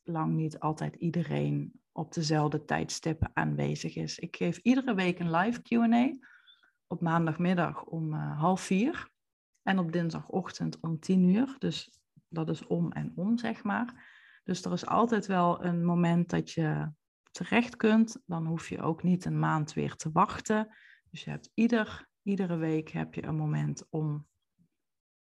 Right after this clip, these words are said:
even aan de bel te trekken. En het ene moment, ik ben hier pas nu net mee begonnen, dus het is ook al voorgekomen. Er zitten nu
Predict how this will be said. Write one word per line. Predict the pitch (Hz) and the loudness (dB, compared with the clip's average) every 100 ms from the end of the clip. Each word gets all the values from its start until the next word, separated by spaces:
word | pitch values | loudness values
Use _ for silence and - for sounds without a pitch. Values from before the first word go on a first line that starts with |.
| _ _ _ _ - | _ _ _ _ -6
even | 165 156 - | -4 -2 -2
aan | 147 | -4
de | 147 | -2
bel | 156 190 | 0 -2
te | 196 190 | -2 -8
trekken. | - 160 - 151 156 - _ _ _ _ _ _ _ _ _ _ | -4 -6 -4 -8 -10 -12 _ _ _ _ _ _ _ _ _ _
En | - 170 165 | 2 4 4
het | 160 - | 2 2
ene | 180 175 | 4 6
moment, | 165 160 151 151 151 - | 4 4 2 2 -2 -6
ik | 160 165 | -6 -2
ben | 147 156 | 0 2
hier | 156 | 2
pas | 156 156 | 2 2
nu | 175 165 | 4 6
net | 160 160 165 | 6 4 4
mee | 151 151 | 2 2
begonnen, | 151 208 202 151 | 0 0 0 0
dus | 151 151 | -2 -4
het | 156 | -4
is | 156 | -2
ook | 156 185 | -2 0
al | 165 | -2
voorgekomen. | 151 156 156 160 156 156 | 0 -2 -2 -4 -2 -2
Er | 160 | -2
zitten | 160 160 | -4 -4
nu | 156 165 | -2 -2